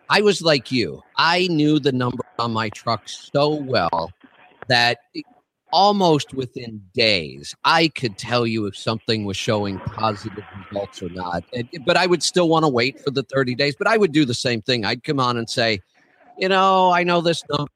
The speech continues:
isn't the one we use, but I can already see that I'm up by this." And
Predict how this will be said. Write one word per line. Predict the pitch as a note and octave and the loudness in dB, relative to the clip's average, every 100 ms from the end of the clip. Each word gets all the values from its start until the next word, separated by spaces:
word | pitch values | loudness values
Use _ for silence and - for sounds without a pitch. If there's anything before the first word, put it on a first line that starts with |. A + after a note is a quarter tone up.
| - | -10
isn't | C3+ D3 - | -4 -2 -2
the | C3 | 0
one | C3 C#3 | 2 2
we | C3 C3 | 0 -2
use, | C3+ E3+ D3+ C3 - | 2 4 4 2 -4
but | C3 | -2
I | C#3+ | -2
can | C#3 C3 | -2 -2
already | C#3 C#3+ B2 C3+ B2 A2+ | -2 -4 0 0 0 -4
see | G#2 - C#3 A#2 G#2 G#2 | -12 -14 -14 -12 -8 -2
that | G#2 G#2 - | -2 -2 -4
I'm | A2 | -2
up | A2+ A2 | 0 -2
by | G#2+ G2+ | -2 -2
this." | G2+ G2+ - - | 0 -2 0 2
And | E3 | 2